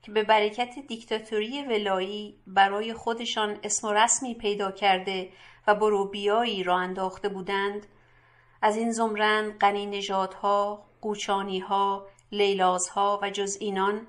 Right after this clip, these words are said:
حالا چرا در مورد خصوصی سازی مدیریت بحران کرونا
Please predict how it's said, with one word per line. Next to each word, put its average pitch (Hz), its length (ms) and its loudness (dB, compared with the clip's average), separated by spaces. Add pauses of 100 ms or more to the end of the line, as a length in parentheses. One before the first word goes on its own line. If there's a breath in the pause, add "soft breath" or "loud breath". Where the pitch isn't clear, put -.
(480 soft breath)
حالا 254 300 8
چرا 285 300 2
در 240 200 10
مورد 226 360 -4
خصوصی 226 560 -6
سازی 220 540 -4
مدیریت 214 720 -4
بحران 208 580 2
کرونا 196 600 -2